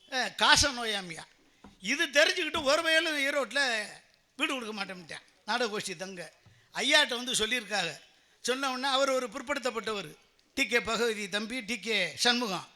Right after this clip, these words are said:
உடனே ஐயாட்ட சொன்ன உடனே சொன்னாராம், "இங்க இருக்க சாவி கொத்தை தூக்கி", அஞ்சு அவருக்கு ஏகப்பட்ட இடம், பூரா ஈரோட்டில் பத்து முப்பது வீடு இருக்கு, பெரிய கோடீஸ்வரன். சாவி கொத்தை தூக்கி அப்படி போட்டாராம், "உனக்கு எந்த வீடா இருந்தாலும் எடுத்துக்க,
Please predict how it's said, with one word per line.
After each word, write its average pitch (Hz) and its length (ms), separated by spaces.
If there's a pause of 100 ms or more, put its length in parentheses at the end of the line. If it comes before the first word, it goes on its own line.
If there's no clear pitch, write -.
(380)
உடனே 226 380
ஐயாட்ட 254 240
சொன்ன 220 280
உடனே 226 200
சொன்னாராம், 202 680 (1120)
"இங்க 220 120
இருக்க 247 180
சாவி 262 320
கொத்தை 220 300
தூக்கி", 185 360 (680)
அஞ்சு 208 200
அவருக்கு 220 320
ஏகப்பட்ட 311 520
இடம், 262 320
பூரா 277 180
ஈரோட்டில் 269 580
பத்து 247 260
முப்பது 247 480
வீடு 269 180
இருக்கு, 220 320 (520)
பெரிய 262 240
கோடீஸ்வரன். 233 520 (300)
சாவி 311 340
கொத்தை 277 260
தூக்கி 262 200
அப்படி 240 140
போட்டாராம், 208 480 (600)
"உனக்கு 208 260
எந்த 254 320
வீடா 262 220
இருந்தாலும் 254 300
எடுத்துக்க, 208 420